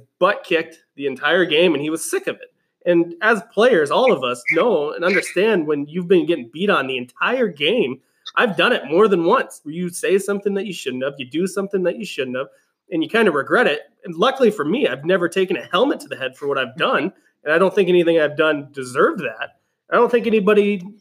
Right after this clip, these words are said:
and there's just no room for it in general in the sport, 'cause it gives such a neg-, negative impact,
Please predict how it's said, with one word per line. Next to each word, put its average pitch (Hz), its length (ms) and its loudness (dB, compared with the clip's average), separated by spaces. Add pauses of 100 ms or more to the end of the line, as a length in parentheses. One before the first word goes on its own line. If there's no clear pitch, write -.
(120)
and 254 120 -2
there's 214 160 2
just 233 140 -2
no 220 120 4
room 196 260 4
for 185 180 2
it 143 80 2
in 127 120 -8
general 151 500 0
in 175 120 -6
the 139 60 -4
sport, 151 480 -2
'cause - 100 -12
it 156 80 -6
gives 156 300 -6
such 233 240 -4
a 160 60 -6
neg-, 165 400 -2
negative 180 300 0
impact, 165 440 -4